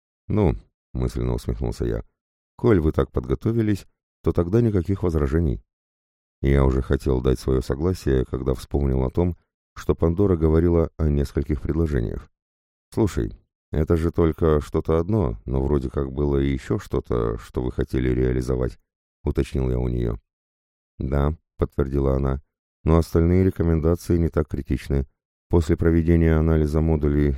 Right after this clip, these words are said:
полученных при работе обнаруженного артефакта, предлагается использовать их структуры по сканированию и созданию слепка сознания в обобщённой структуре по размещению клановой метки. Они более оптимальны, чем те, что используем мы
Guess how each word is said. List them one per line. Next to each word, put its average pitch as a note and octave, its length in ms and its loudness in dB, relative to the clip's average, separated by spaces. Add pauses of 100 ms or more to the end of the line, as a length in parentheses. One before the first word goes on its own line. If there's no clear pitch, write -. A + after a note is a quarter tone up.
(100)
полученных D2 540 -2
при D2 140 -4
работе C#2+ 400 -2
обнаруженного C2+ 580 -2
артефакта, - 640 -6 (400)
предлагается F2+ 640 2
использовать E2+ 580 0
их E2 120 0
структуры F2 520 -4
по - 120 -6
сканированию E2 800 0
и - 80 -6
созданию D#2 580 0
слепка - 380 -4
сознания D#2+ 760 0
в D2+ 100 -6
обобщённой D2+ 540 -2
структуре E2+ 580 -2 (300)
по F2+ 80 2
размещению F2 720 0
клановой C#2+ 460 0
метки. C2+ 400 -2 (560)
Они G2 220 4
более G#2 300 4
оптимальны, E2 560 2
чем - 240 -2
те, F2 240 0
что D#2 300 0
используем D#2+ 540 0
мы C#2 260 0